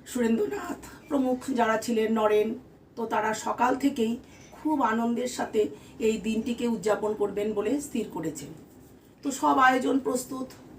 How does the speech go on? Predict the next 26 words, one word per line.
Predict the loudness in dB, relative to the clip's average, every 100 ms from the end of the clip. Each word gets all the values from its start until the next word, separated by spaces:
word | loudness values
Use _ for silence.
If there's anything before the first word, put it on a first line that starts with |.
| -20 -4
হঠাৎ | -2 2 2 0 -6 -20 -20 -20 -20 -18 -6
দেবেন | -2 2 2
বলে | 2 2
একজন | 2 0 -4 -4
ভক্ত, | -4 -4 -4 -6 -8 -18 -20 -12
তিনি | -8 -6
ঠাকুরের | -6 -6 -2 0 0 -2 -16 -20 -20 -20 -4
ওই | 2 2 0 -6 -14 -20 -20 -20
শরীর | -2 0 2 -2 -10 -2
দেখে | -2 0
বললেন | 2 2 4 4 2 -10 -20 -20 -20 -20 -20 -12 2
যে, | 4 4 0 -12 -20 -20
"হয়তো | -2 0 2 4 4 2 -10 -20 -20 -18 -4
এটাই | -2 2 2 2
আমাদের | 2 0 -2
শেষ | 0 2 2 0
ঠাকুরের | -4 -6 -2 -2 0
জন্মতিথি | -2 -2 -6 -6 -8 -4
পালন | -4 -4 -4
করা।" | -8 -14 -18 -20 -20 -20 -20 -20 -20 -20
সঙ্গে | -2 4 4 4
সঙ্গে | 0 -2
গিরিশ | 0 2 2 2
রাগ | 2 0
করে | -2 0
বললেন, | 2 2 2 -2